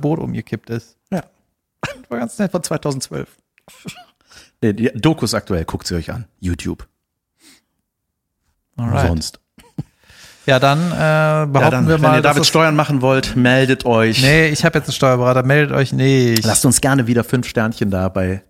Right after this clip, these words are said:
Speaker 2: wir freuen uns über die Rezension. Ich wei-, für euch sind es nur ein paar Buchstaben, für uns ist es eine ganze Welt.
Speaker 1: Ja, und schreibt sonst Kritz, Fritz und macht einfach acht Sterne, ist
Speaker 2: Ja.
Speaker 1: auch gut.
Speaker 2: Je mehr Sterne, desto größer unser Universum.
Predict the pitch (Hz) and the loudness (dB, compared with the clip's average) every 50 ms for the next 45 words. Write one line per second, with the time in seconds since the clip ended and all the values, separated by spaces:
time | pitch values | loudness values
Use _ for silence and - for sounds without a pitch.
0 | _ _ _ _ _ 127 - - - 196 190 139 - - 117 113 110 110 110 113 | _ _ _ _ _ -6 -6 -4 -2 -2 0 0 -2 -4 -4 -4 -4 -4 -4 -6
1 | - - 123 113 113 123 107 90 - - 107 - - _ - - - 135 131 123 | -4 -2 -2 -2 0 0 -2 -2 -2 -4 -8 -8 -10 _ -10 -6 -2 0 -2 -2
2 | - - - _ _ _ _ - 175 151 123 - 127 110 - 113 98 104 101 - | -2 -6 -14 _ _ _ _ -2 -2 -2 0 0 0 0 0 0 -2 -2 -4 -4
3 | - 107 95 98 95 - - - 110 104 98 92 - - _ _ _ 131 110 - | -2 -4 -4 -4 -6 -6 -6 -6 -2 -2 -2 -2 -4 -10 _ _ _ -2 0 0
4 | 98 87 - - 82 85 85 87 92 92 - - 107 92 101 87 - - - _ | -2 -4 -6 -8 -8 -8 -6 -4 -4 -4 -4 -4 -4 -4 -2 -4 -4 -8 -14 _
5 | _ _ _ _ - 135 165 180 147 135 135 131 - - 160 165 180 - - 170 | _ _ _ _ -2 0 2 2 2 2 0 0 0 2 2 2 2 2 0 0
6 | 170 156 - - - - 165 180 160 - - 143 143 151 165 175 170 - - 156 | 0 0 -2 -4 -2 0 0 0 0 -2 -6 -4 -2 -2 -2 -2 -2 -2 -4 0
7 | 139 147 147 - 151 135 - 131 120 127 - - - - 135 127 131 139 135 135 | 0 0 2 2 0 2 2 2 2 2 0 -2 -2 0 2 2 4 4 2 2
8 | 131 131 135 139 143 117 123 131 123 123 113 107 107 110 113 - - _ _ _ | 0 0 -2 -4 -2 0 0 0 2 0 0 0 -2 -4 -6 -8 -16 _ _ _
9 | _ _ _ 90 85 87 90 92 92 - - 98 95 101 104 104 104 - - 90 | _ _ _ -6 -4 -2 -2 -4 -4 -4 -4 -2 -2 0 -2 -4 -4 -6 -8 -10
10 | - - 98 85 - - 95 92 - - 107 104 110 - _ 107 104 98 101 107 | -8 -8 -10 -10 -8 -6 -6 -6 -6 -8 -10 -10 -10 -10 _ -6 -6 -6 -6 -8
11 | - 107 107 110 110 101 101 104 101 98 87 - 95 90 92 | -8 -8 -8 -6 -6 -6 -6 -6 -6 -6 -8 -10 -12 -12 -14